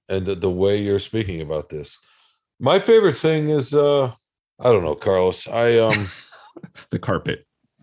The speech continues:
Speaker 1: No, it's not the carpet. It's just the idea. It's funny. I had to take quarter round out. You know what quarter round is. You, you, it's the little quarter round of strip of wood that goes down at the bottom of the baseboard on top of the floor. It's, you know, you don't have to have it. It's a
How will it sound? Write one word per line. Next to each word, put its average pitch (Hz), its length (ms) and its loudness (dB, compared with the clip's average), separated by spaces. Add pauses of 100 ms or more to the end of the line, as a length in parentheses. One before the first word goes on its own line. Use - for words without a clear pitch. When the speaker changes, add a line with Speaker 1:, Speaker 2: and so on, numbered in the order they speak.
(560)
Speaker 1:
No, 156 340 4
it's - 140 -2
not 170 120 0
the 120 80 -4
carpet. 107 380 0
It's 98 100 -6
just 131 180 -6
the 120 120 2
idea. 98 280 2
It's 92 100 -4
funny. 104 240 -2
I 92 100 0
had 107 120 0
to 98 80 -6
take 104 200 -2
quarter 101 260 2
round 85 280 0
out. 90 120 0
You 110 60 0
know 107 80 0
what 82 100 -4
quarter 90 220 0
round 80 220 -2
is. 82 200 -4
You, 82 160 -8 (100)
you, 82 240 -6 (500)
it's - 160 -16
the 87 100 -2
little 85 360 -2 (680)
quarter 90 300 2
round 90 300 0
of 82 100 -6
strip 98 340 -4
of 82 80 -6
wood 95 300 0
that 85 120 -6
goes 92 240 -2
down 95 140 0
at 82 80 -6
the 87 60 -4
bottom 92 260 0
of 87 60 -6
the 82 60 -2
baseboard 87 640 -2 (580)
on - 80 -10
top 107 160 2
of 90 60 -4
the 82 60 -2
floor. 92 320 4
It's, - 380 -6 (100)
you 139 100 -4
know, 127 100 2
you 131 100 0
don't 139 200 2
have 131 160 0
to 123 100 -2
have 127 220 0
it. 127 80 0
It's 120 160 -8
a 120 80 -4